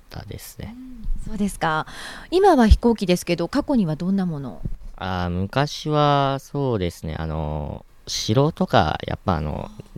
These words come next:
Speaker 1: まあ、歴史的なっていうか、まあ、普通の歴史ものとかよく調べたりとかしてました。
Speaker 2: はい、そうなんですね。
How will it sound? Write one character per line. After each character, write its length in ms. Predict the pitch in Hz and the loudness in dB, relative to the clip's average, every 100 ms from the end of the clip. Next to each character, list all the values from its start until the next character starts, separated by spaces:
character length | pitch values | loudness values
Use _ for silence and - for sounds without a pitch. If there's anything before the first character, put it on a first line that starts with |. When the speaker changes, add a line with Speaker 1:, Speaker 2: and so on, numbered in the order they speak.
| - - | -20 -8
Speaker 1:
ま 120 | 87 82 | -2 0
あ、 40 | |
歴 220 | 82 - | -2 -4
史 100 | - | -6
的 280 | - 92 95 | -4 0 0
な 120 | 87 | 0
っ 40 | - | -4
て 160 | - | -6
い 80 | 69 | -8
う 40 | |
か、 140 | - 101 | -6 -6
ま 160 | 80 | -6
あ、 20 | 76 | -6
普 120 | 71 | -4
通 280 | - 98 92 | 0 2 2
の 120 | 90 | 0
歴 200 | 92 - | -2 -4
史 160 | 92 | -4
も 120 | 85 90 | -2 -2
の 100 | 82 | -2
と 80 | |
か 220 | - 80 - | -2 -2 -2
よ 100 | 92 | -6
く 80 | - | -4
調 160 | - 76 | -4 -2
べ 80 | |
た 100 | - | -4
り 80 | 80 | -6
と 80 | - | -8
か 160 | - - | -10 -10
し 60 | |
て 80 | 78 | -8
ま 100 | 76 | -8
し 80 | - | -10
た。 100 | - - | -14 -16
Speaker 2:
は 300 | - 208 247 | -16 -16 -16
い、 40 | 220 - - | -12 -10 -8
そ 80 | |
う 80 | 214 | -6
な 140 | 226 214 | -4 -2
ん 20 | |
で 100 | 214 | -4
す 120 | 185 | -2
ね。 220 | 196 208 | 0 0